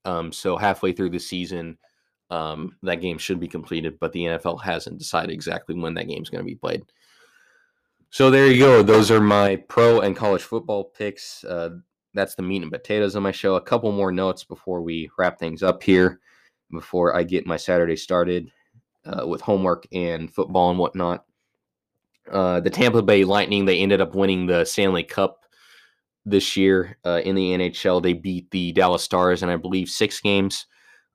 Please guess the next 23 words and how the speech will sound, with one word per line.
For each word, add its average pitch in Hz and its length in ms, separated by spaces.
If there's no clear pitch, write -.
Um, 80 420
I 95 120
had 98 260
a - 80
lot, 87 240
I 90 60
have 92 160
a 90 40
lot 85 140
of 78 80
Stars 87 420
fans 90 340
here 92 300
in 87 140
College 87 260
Station, 90 420
and 82 140
they 87 240
were 98 100
down 92 220
the 90 80
year, 87 340
but 85 340